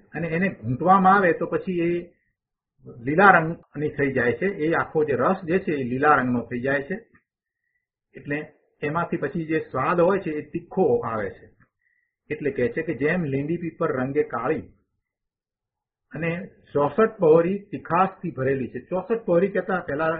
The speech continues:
રૂપિયાના ચોસઠ પૈસા હતા, એટલે કોઈ પણ વાતને આ પૂરેપૂરી કહેવી હોય તો ચોસઠ પહોરી એમ કહેવામાં આવતું. અત્યારે આપણે જેને એમ કહીએ કે સો ટકા, સો ટકા કહેતા, કહીએ છીએ ત્યારે, એને બદલે એ જમાનામાં એ ચોસઠ પહોરી કહેવામાં આવતું.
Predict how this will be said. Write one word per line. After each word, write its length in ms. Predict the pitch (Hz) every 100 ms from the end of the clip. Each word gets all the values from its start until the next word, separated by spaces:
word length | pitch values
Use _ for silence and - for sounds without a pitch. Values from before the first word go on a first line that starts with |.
| 160
રૂપિયાના 480 | 135 135 160 160 160
ચોસઠ 300 | 139 - -
પૈસા 320 | 151 143 170
હતા, 200 | 208 139 - _ _ _ 151
એટલે 140 | 151
કોઈ 260 | 151 151 147
પણ 180 | 170
વાતને 360 | 160 160 170 180
આ 180 | 160 -
પૂરેપૂરી 540 | 156 185 185 170 170
કહેવી 260 | 170 220 180
હોય 140 | 131
તો 80 | 165 165
ચોસઠ 400 | 165 185 185 -
પહોરી 300 | - 127 131
એમ 140 | 147 143
કહેવામાં 380 | 123 117 120 139
આવતું. 220 | 127 - _ _ _ _
અત્યારે 300 | - - 160 151
આપણે 220 | 156 156 151 127
જેને 240 | 139 147 147
એમ 120 | 165 185
કહીએ 220 | 180 165
કે 100 | -
સો 160 | - 196
ટકા, 320 | - 139 104 - _ - _ _ _ _ _ _ _ 180
સો 60 | 185
ટકા 340 | - 135 165 196 _ _ _ -
કહેતા, 280 | 123 117 143 156
કહીએ 260 | 147 151 151
છીએ 160 | 143
ત્યારે, 260 | - 135 165 226 _ _ _ _ 202
એને 140 | 208
બદલે 240 | 175 170 180
એ 140 | 214
જમાનામાં 540 | 165 151 151 160 220
એ 40 | 165
ચોસઠ 440 | - 185 185 185 -
પહોરી 260 | 127 131
કહેવામાં 440 | 127 113 110 117 113
આવતું. 260 | 107 98